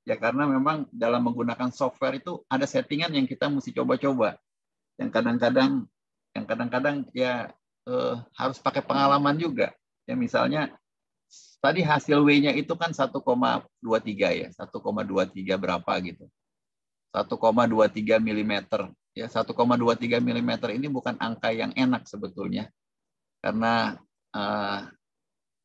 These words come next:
akurasinya ini sangat presisi, jadi dibikinnya juga tidak terlalu mudah mungkin oleh, oleh bengkel etching yang, yang biasa ya.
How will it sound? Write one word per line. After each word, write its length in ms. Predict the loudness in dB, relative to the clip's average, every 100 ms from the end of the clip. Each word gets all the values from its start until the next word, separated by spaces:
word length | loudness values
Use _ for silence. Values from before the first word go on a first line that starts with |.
| _
akurasinya 640 | -4 -2 0 2 2 2 4
ini 160 | 2
sangat 400 | 2 0 0 -4 _ _ _ _ _ _
presisi, 760 | 0 0 2 0 0 -4 -2
jadi 320 | -2 0 -2 -4 _ _ _ _ _ -2
dibikinnya 480 | 4 4 4 2 4
juga 240 | 4 2
tidak 240 | 2 0
terlalu 240 | 2 0 2 0
mudah 240 | 2 0
mungkin 400 | -2 -10 -8 -4
oleh, 400 | -2 0 -2 -4 _ _ _ _ -8
oleh 400 | -4 -4 -4 -8 _
bengkel 480 | -2 -2 0 0 2
etching 480 | 0 -4 -8 -8 -8 -10 _ _ _ _
yang, 560 | 0 2 2 0 -4 -8 _ _
yang 240 | -6 -4
biasa 560 | -2 0 0 -2 -2 0
ya. 100 | -2